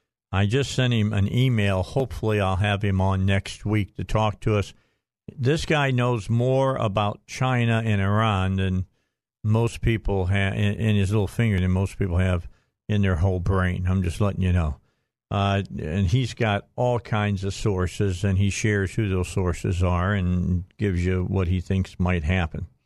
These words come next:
He says, uh, in this, "Tensions have increased with Iran since last week when Islamic Revolutionary Guard Corps, Tehran shock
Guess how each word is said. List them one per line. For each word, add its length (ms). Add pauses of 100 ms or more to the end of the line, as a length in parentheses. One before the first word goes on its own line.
(1400)
He 120
says, 520
uh, 320
in 220
this, 220
"Tensions 560
have 180
increased 540
with 120
Iran 360
since 340
last 500
week 400
when 160
Islamic 600
Revolutionary 960
Guard 720
Corps, 480 (520)
Tehran 480
shock 440